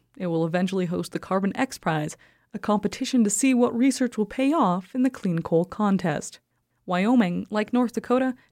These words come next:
depends on millions of federal dollars to keep all this research going. Despite the Trump administration's full-throated support for the industry,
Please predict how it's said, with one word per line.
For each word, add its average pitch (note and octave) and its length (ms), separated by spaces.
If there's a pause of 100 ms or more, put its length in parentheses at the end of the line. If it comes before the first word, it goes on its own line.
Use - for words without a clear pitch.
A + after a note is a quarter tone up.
depends B3 400
on F#3+ 260
millions A3 400
of F#3 100
federal E3 280
dollars F#3 420
to - 80
keep F#3+ 240
all G#3 160
this A3+ 220
research E3+ 400
going. F#3 380 (600)
Despite C4+ 460
the G#3+ 60
Trump G#3 260
administration's F3+ 680
full-throated G#3 640
support D#4+ 400
for - 80
the F#3+ 140
industry, F3 500